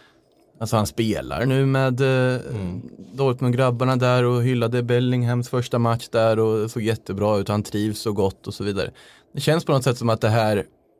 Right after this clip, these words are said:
Speaker 1: att United riskerar att gå in i en riktig fälla om dem. För det finns ju uppgifter på att de ska liksom stoppa allt annat för att liksom förhandla fram den här Sancho-övergången på ett eller annat sätt. Fast de egentligen i själva verket inte ens har lagt ett bud än, sägs det ju också.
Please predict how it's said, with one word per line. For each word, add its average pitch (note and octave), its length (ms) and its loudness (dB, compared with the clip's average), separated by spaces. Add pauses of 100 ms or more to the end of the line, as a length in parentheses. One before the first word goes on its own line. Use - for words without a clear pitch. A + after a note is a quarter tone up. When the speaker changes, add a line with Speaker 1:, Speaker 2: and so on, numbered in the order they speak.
(100)
Speaker 1:
att B2+ 140 -2
United B2+ 420 2
riskerar A2 300 0
att G#2 100 0
gå G#2 140 -2
in F#2+ 120 -2
i F2+ 60 -4
en F2+ 80 -4
riktig F#2 320 -6
fälla F2+ 460 -2 (540)
om G#2 200 2
dem. E2 240 -2 (200)
För G#2+ 100 -2
det G#2+ 80 2
finns A#2 240 2
ju A#2+ 60 6
uppgifter G#2+ 400 -2
på G#2+ 160 -2
att G2 120 -4
de G#2 240 0
ska G2 180 -4
liksom F#2+ 260 -4
stoppa - 500 -2
allt A2+ 340 2
annat A#2 500 0
för G#2 140 -8
att G2 180 -4
liksom F2+ 420 -8 (460)
förhandla A#2+ 440 2
fram B2+ 360 4
den G2+ 120 0
här F#2+ 80 -2
Sancho-övergången G2+ 920 0
på F#2 100 -2
ett F2+ 180 -6
eller F2+ 120 0
annat F2 180 -4
sätt. - 300 -6
Fast - 280 0
de A2+ 160 2
egentligen A2+ 480 2
i G#2 40 0
själva F#2+ 220 0
verket F#2+ 260 -2
inte G2 180 -2
ens F#2 120 -4
har G#2 60 -2
lagt F#2+ 220 -4
ett G#2 100 0
bud B2 360 2
än, F#2+ 220 -4
sägs F#2+ 260 -2
det A2+ 100 -2
ju G2+ 60 2
också. G#2 380 -2